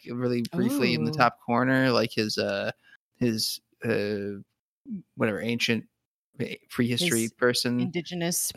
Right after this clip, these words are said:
Speaker 2: p-, person?
Speaker 1: Yeah.
Speaker 2: Ooh, I
Speaker 1: And
Speaker 2: didn't notice that.
Speaker 1: but in that moment, did we talk about, when we covered that episode, did we talk about how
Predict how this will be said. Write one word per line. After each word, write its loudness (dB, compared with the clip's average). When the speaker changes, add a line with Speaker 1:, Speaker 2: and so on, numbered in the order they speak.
Speaker 2:
p-, -12
person? 2
Speaker 1:
Yeah. 0
Speaker 2:
Ooh, -2
I 6
Speaker 1:
And 8
Speaker 2:
didn't 0
notice -2
that. 0
Speaker 1:
but 6
in 10
that 10
moment, 8
did 6
we 8
talk 2
about, 0
when 4
we 2
covered 4
that 8
episode, 6
did 2
we 4
talk 6
about 6
how 6